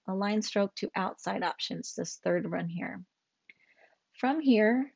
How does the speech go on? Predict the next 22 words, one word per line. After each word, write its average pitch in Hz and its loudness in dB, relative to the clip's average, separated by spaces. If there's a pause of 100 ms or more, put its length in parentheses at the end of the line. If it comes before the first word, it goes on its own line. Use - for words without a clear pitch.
I'm 190 0
going 202 0
to 175 -2
expand 202 0
it 226 2
again, 202 2
Object, 214 -2 (100)
Expand 240 -2
Appearance 214 0
this - -6
time. 220 -4 (1000)
And 180 -2
then 233 2 (120)
one 208 2
more 214 2
time, 240 0 (380)
I'm 202 0
going 202 4
to 190 0
go 190 2
to 190 0
Pathfinder 233 0